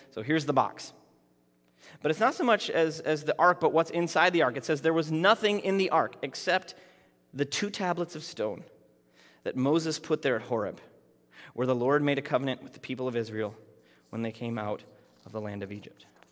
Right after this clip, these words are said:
So the only sacred object inside the temple was the Ten Commandments, which on this Reformation Sunday ought to serve as a wonderful reminder of the centrality of God's word in the life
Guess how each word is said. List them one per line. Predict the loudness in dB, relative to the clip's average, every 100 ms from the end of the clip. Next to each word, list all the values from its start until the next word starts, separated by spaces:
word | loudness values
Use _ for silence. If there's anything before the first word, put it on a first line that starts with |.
| _ _ _ _ _ _ _ _ _ _ _ _ _
So | -4
the | 2
only | 4 2 2
sacred | 0 0 -2 -2 -10 -18 _ _ -6
object | -4 -2 -4 -6
inside | -6 -6 -2 -2
the | -4
temple | -10 -8 -6 -8 -10 -20 _ _ _ _ _ _ _ _ -10
was | -8 -6 -10 -18 -20
the | -18
Ten | -8 -6
Commandments, | -6 -8 -10 -14 -20 -20 _ _ _ _ _ _ _ _ _ _ _ -6
which | -6 -6 -8
on | -6 -4
this | -4 -2
Reformation | -4 -2 -4 -4 -6 -8
Sunday | -6 -4 -4
ought | -6 -10
to |
serve | -10 -8 -8
as | -8
a | -8
wonderful | -8 -6 -6 -6 -10 -10 -20 -14
reminder | -10 -6 -6 -8 -10 -14 -20 -20
of | -16
the | -14
centrality | -10 -10 -6 -4 -2 -4 -8 -10
of | -12 -10
God's | -8 -10 -8
word | -8 -8 -10 -18 -20 -14
in | -12
the | -10
life | -10 -10 -12